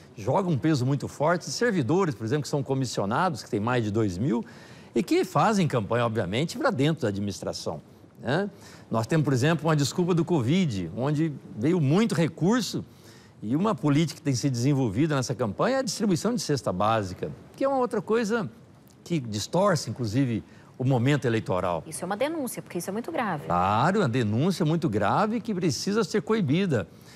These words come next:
Speaker 1: Nós temos hoje dinheiro do covid com dispensa de licitação comprando cesta básica, porque o próprio decreto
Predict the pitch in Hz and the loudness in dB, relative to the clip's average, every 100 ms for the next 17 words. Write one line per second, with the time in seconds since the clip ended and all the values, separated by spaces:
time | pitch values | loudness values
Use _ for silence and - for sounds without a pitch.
0 | - - 110 139 151 - 156 147 101 123 | -14 -4 0 2 2 2 2 2 0 2
1 | 160 123 135 139 127 147 110 98 156 208 | 2 2 2 0 0 0 0 0 0 0
2 | 254 - - - 190 160 - 185 185 165 | -4 -6 -6 2 4 2 2 2 2 2
3 | 175 165 175 - 120 - 190 175 233 117 | 2 2 0 0 -2 0 -2 0 0 0
4 | 190 247 247 247 269 190 214 254 156 113 | 0 0 -2 0 0 0 0 0 -2 -4
5 | 90 - - 117 180 170 170 123 143 196 | -4 -2 -2 0 0 0 0 0 0 0